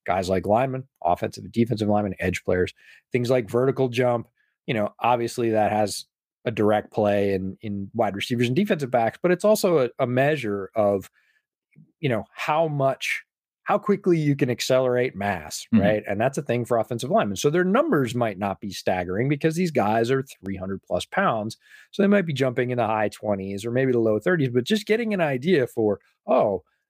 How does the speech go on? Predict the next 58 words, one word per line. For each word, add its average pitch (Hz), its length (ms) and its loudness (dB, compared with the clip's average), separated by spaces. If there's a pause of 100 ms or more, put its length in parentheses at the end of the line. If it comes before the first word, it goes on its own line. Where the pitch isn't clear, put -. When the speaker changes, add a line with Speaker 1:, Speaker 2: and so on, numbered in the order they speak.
(160)
Speaker 1:
an 143 160 -2
average 123 540 -2
for 139 120 0
an 123 100 0
offensive 117 360 0
lineman, 123 320 0
'cause 120 120 -10
I've 104 100 2
watched 104 280 0
ten 139 160 -2
of 127 80 -4
'em 107 140 -4
do 139 240 4
it, 117 200 0
is 117 260 0
about, 147 760 0
you 160 100 0
know, 170 200 2
high 143 240 0
twenties, 175 360 -2
low 196 220 2
thirties. 196 440 2
And 104 100 -2
then 120 100 2
somebody 135 280 0
comes 135 220 -2
along 135 220 2
and 131 100 -4
jumps 135 260 -2
thirty-six - 760 0 (580)
at 104 220 -2 (220)
three 120 200 2
fifteen. 139 600 0
And 95 100 -4
you're 104 100 2
Speaker 2:
Right. 107 100 4
Speaker 1:
like, 95 260 2 (220)
Speaker 2:
Oh. 240 360 -2 (200)
Speaker 1:
"Okay, 254 540 2
Speaker 2:
<laughs> - 40 -4
Look - 220 2
Speaker 1:
that, - 60 4
Speaker 2:
at - 80 -4
this 202 140 0
guy - 120 2
Speaker 1:
that 170 100 2
Speaker 2:
a - 20 -4
little 190 140 2
Speaker 1:
guy's 240 100 0
a 202 40 2
Speaker 2:
closer. 269 200 2
Speaker 1:
good 359 140 4
Speaker 2:
Yeah. 165 80 2
Speaker 1:
athlete." 123 320 0 (380)
Um, 135 440 0
but 185 200 -6
you 202 100 4
just 220 300 -2